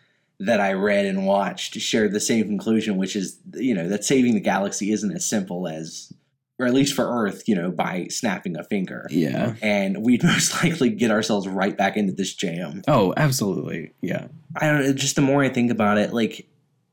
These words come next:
Speaker 1: because you can't guarantee, like, who's gonna die and who's gonna live. I mean, who's to say you wipe out all the doctors on the planet? You know what I mean?
Speaker 2: It, it, that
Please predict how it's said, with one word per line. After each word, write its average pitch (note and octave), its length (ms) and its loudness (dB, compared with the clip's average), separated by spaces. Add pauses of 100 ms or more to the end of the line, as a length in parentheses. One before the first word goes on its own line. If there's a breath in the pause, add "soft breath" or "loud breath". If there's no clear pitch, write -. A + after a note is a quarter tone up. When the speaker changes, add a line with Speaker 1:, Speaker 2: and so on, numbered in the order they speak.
(560)
Speaker 1:
because C3 560 0
you C3+ 120 -2
can't A#2 380 0
guarantee, A2 640 4
like, G2+ 300 0
who's A#2+ 220 4
gonna G#2+ 200 4
die G#2+ 280 4
and G2+ 160 0
who's G#2 220 0
gonna G2+ 220 -2
live. G#2 440 -2 (500 loud breath)
I C3 60 0
mean, D3+ 180 4
who's F3 220 4
to E3+ 80 4
say - 280 2
you B2+ 280 0
wipe A2 500 2
out A2+ 380 4
all A#2+ 180 4
the A#2 80 2
doctors A2 540 0
on G#2+ 80 0
the G2 80 0
planet? G#2 460 0
You A#2 120 2
know A#2+ 100 2
what B2 60 4
I B2 80 4
mean? B2 400 2 (1500 loud breath)
Speaker 2:
It, C3+ 180 0
it, D#3+ 220 2
that F3+ 160 6